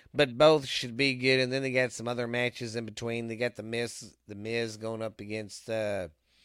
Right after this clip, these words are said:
Gunther. He ain't gonna beat Gunther, I'm sorry. I don't, I don't think The Miz should. The Miz should just put him over, but that's just me.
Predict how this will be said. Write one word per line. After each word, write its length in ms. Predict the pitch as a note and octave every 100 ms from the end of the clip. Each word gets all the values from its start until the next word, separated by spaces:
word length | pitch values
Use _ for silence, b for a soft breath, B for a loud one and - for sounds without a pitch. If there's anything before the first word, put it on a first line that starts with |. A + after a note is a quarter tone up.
| B B - B2
Gunther. 560 | C3 B2+ C3 B2 A#2 b b b b b
He 240 | - D3 D#3+
ain't 220 | D3 B2
gonna 180 | B2+ A#2+
beat 340 | G#2+ A#2 G2+
Gunther, 440 | G#2+ A2 G2 G2+ G2+
I'm 160 | G2+
sorry. 440 | F#2+ F#2+ F#2+ G2 F#2+
I 160 | G2
don't, 220 | G2+ F#2+ - _ -
I 120 | C3
don't 240 | C3+ G2+
think 300 | G2+ G2 F2
The 80 | G2
Miz 280 | F#2+ F2 F2
should. 400 | - F2+ E2+ E2 E2 b b b b b b b _ _ _
The 60 | A#2
Miz 220 | B2+ A#2+
should 200 | A2 G#2
just 240 | G#2+ -
put 140 | A#2+ A2
him 160 | G#2
over, 360 | G#2 G#2 F#2+ F#2
but 160 | E2+ - _ _
that's 380 | C3+ D#3 D3 -
just 260 | A2+ F2
me. 280 | D#2+ A#2+ G#2+